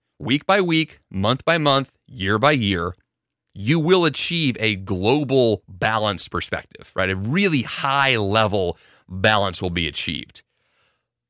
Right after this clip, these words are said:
That's the intention here. So is balance possible? Yes, but only <laughs> from a really far, high-reaching perspective. On a daily perspective, it's not gonna happen. That's not the intention.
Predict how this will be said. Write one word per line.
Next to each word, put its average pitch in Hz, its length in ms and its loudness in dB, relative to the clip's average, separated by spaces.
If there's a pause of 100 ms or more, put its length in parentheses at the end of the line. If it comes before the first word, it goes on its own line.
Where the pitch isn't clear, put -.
(160)
That's 151 480 0
the 127 180 2
intention 98 440 -4
here. 87 180 -10
So 113 300 -2
is 165 240 4
balance 135 500 -2
possible? 214 720 0 (480)
Yes, 175 360 0
but 156 100 2
only 170 460 4
<laughs> 143 200 0
from 160 360 4
a 127 80 6
really 160 480 2
far, 135 680 2 (200)
high-reaching 117 800 0
perspective. - 720 -6 (680)
On 113 120 2
a 104 60 2
daily 139 460 0
perspective, 131 600 0 (300)
it's - 180 -2
not 104 340 4
gonna 82 160 -4
happen. 80 360 -8
That's 95 200 -4
not 107 260 2
the 82 140 -8
intention. - 440 -14